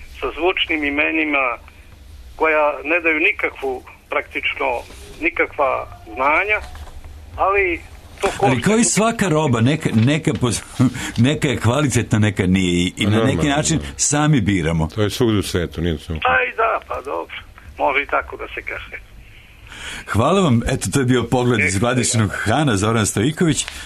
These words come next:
Speaker 2: Ostajemo sa Velimirom Vukadinom polako. Istekao nam je naš sat razgovora.
Speaker 3: Nije istekao,
Speaker 2: Da,
Speaker 3: da.
Speaker 2: da,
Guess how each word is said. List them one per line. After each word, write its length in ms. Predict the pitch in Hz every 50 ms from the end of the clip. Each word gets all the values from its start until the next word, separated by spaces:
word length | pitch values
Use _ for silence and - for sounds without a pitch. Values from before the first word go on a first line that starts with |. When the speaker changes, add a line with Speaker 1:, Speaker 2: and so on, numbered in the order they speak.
| - - - - -
Speaker 2:
Ostajemo 720 | - 117 139 - - - 139 127 123 123 120 117 120 -
sa 260 | - - - - 123
Velimirom 480 | 113 117 127 131 127 123 117 101 107 107
Vukadinom 460 | 98 87 - 127 135 127 123 117 98
polako. 480 | - 104 107 104 101 120 - - 107 80 - - - - - - - - - - - 110 87 85 - -
Istekao 360 | 117 110 - 113 - 107 98
nam 140 | 98 95 95
je 60 | 95
naš 180 | 95 98 104 -
sat 380 | - 123 120 104 135 139 -
razgovora. 560 | 117 120 123 123 127 123 107 113 110 107 92 101
Speaker 3:
Nije 140 | 101 95 92
istekao, 320 | 90 - - - - -
Speaker 2:
Da, 100 | 104 104
Speaker 3:
da. 140 | 107 113 -
Speaker 2:
da, 340 | - 95 95 92 92 92 92